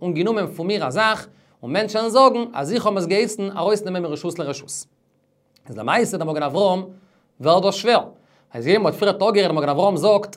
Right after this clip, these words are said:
אז ער גויס זאכן, טאר מען נישט געבן צו נעמען, נאר ווען ער שטעקט אריין די האנט. אבער טאר מען גייט אריין, מעג מען אים לאזן נעמען זיינע זאכן.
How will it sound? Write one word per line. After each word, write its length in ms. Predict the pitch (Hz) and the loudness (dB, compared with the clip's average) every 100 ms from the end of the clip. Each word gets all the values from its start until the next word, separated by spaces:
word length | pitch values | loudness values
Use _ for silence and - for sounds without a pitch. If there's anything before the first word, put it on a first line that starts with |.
| _ | _
אז 180 | 147 135 | -6 -2
ער 80 | 143 | -2
גויס 400 | 131 190 247 220 | 4 6 6 0
זאכן, 480 | 165 220 226 175 190 196 - _ _ | 4 4 4 0 -10 -12 -18 _ _
טאר 160 | 202 233 | 4 4
מען 180 | 233 190 | 4 0
נישט 140 | 160 | 2
געבן 240 | 202 214 | 4 2
צו 140 | 208 185 | -2 -2
נעמען, 320 | 202 226 190 | -2 0 2
נאר 100 | 214 | 2
ווען 160 | 214 185 | 2 0
ער 40 | |
שטעקט 280 | - 208 196 | -4 -4 -2
אריין 220 | 190 196 | -2 -2
די 100 | 190 | 0
האנט. 280 | 233 147 - _ _ _ | 0 -2 -10 _ _ _
אבער 120 | 151 151 | -2 2
טאר 140 | 214 | 2
מען 180 | 208 185 | 2 4
גייט 200 | 202 202 | 4 4
אריין, 460 | 175 175 185 233 - | 4 4 2 0 -6
מעג 260 | 151 185 254 | -4 0 2
מען 120 | 254 | 2
אים 120 | 220 | 2
לאזן 320 | 202 214 202 196 | 4 4 4 0
נעמען 440 | 202 208 185 185 190 | 0 0 0 -2 -6
זיינע 360 | 147 190 196 196 | 0 0 2 0
זאכן. 340 | 240 214 | 2 0